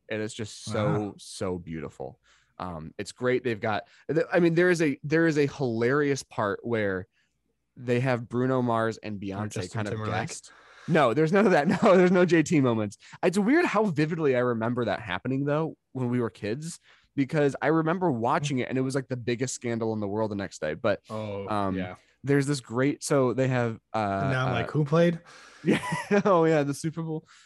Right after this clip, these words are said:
Speaker 1: Um, they had Mark Ronson and,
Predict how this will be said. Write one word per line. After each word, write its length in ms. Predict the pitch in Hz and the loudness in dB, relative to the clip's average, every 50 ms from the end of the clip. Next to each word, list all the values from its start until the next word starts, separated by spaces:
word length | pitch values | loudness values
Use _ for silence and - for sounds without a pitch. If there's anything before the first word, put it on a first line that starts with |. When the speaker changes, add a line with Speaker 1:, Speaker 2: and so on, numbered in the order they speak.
| _ _ - | _ _ -2
Speaker 1:
Um, 380 | 131 127 120 110 101 95 92 - | 0 0 0 0 -2 -6 -8 -8
they 140 | - 131 127 | -4 -4 -4
had 400 | 123 135 127 120 117 113 113 117 _ _ _ _ _ _ - | -2 -2 -2 -2 -2 -4 -6 -8 _ _ _ _ _ _ -8
Mark 240 | 110 120 131 135 - | -2 0 0 0 2
Ronson 520 | 139 135 135 131 - 139 135 131 127 - _ - | 2 2 2 2 0 0 0 0 0 -2 _ -4
and, 420 | 113 113 110 107 104 101 104 98 | -2 -2 -2 -2 -2 -2 -4 -6